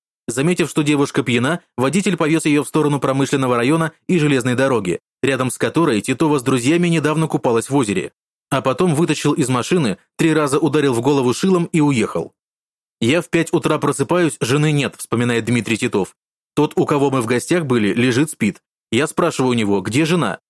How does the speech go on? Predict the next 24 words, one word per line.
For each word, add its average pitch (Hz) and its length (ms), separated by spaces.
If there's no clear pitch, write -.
Он 127 120
говорит, 127 380
она 156 300
захотела 180 420
закурить. 147 540
Бутылку 165 360
вина 147 280
опрокинула, 143 500
спички - 360
залила, 131 440
вышла 143 300
за 131 100
спичками 175 440
и 175 120
пропала. 101 500
Я 143 200
всех 151 240
знакомых 151 480
обошёл, 139 480
ни 160 140
у 160 80
кого 156 240
не 160 100
появлялась. 123 640